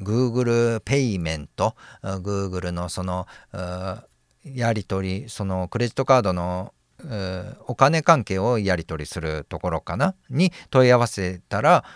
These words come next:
あー、まあ、日本、え、あの、電話で聞いたんだけど、うん、ちょっとうちじゃわからないと。うん。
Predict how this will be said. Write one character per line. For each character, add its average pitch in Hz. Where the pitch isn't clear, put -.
あ 95
ー、 131
ま 92
あ、 -
日 127
本、 131
え、 147
あ 117
の、 110
電 170
話 170
で 160
聞 139
い 131
た 123
ん 104
だ 82
け 113
ど、 156
う 156
ん、 127
ち -
ょ -
っ 156
と 95
う 101
ち 151
じ 196
ゃ 214
わ 85
か 92
ら 110
な 117
い -
と。 -
う 101
ん。 87